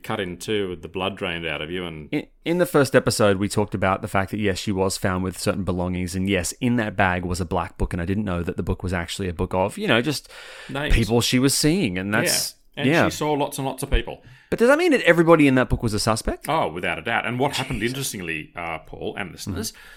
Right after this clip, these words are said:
Speaker 2: Mm-hmm. Yeah.
Speaker 1: is, okay, let's, let's, let's hypothesize for a moment.
Speaker 2: Okay.
Speaker 1: And I'll u-, use you as an example, Paul. You
Speaker 2: Yes.
Speaker 1: are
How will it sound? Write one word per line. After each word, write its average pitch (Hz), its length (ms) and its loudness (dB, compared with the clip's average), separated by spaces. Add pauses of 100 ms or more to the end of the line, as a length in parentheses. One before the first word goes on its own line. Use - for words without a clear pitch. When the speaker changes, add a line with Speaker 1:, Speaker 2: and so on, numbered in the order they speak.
(180)
Speaker 2:
Mm-hmm. 101 140 -4
Yeah. 101 60 -4
Speaker 1:
is, 98 200 -8
okay, - 280 -6 (420)
let's, 143 180 -4
let's, - 380 -6
let's 135 220 -4
hypothesize 90 760 -8
for 87 100 -12
a 80 40 -10
moment. 71 300 -10 (320)
Speaker 2:
Okay. 101 160 -6 (720)
Speaker 1:
And 110 80 -4
I'll 113 120 -2
u-, 104 360 -2
use 107 280 -4
you 95 140 -6
as 85 100 -10
an 82 60 -16
example, 80 500 -10
Paul. - 240 -16 (680)
You 127 600 -2 (440)
Speaker 2:
Yes. 98 320 -8
Speaker 1:
are 90 560 -2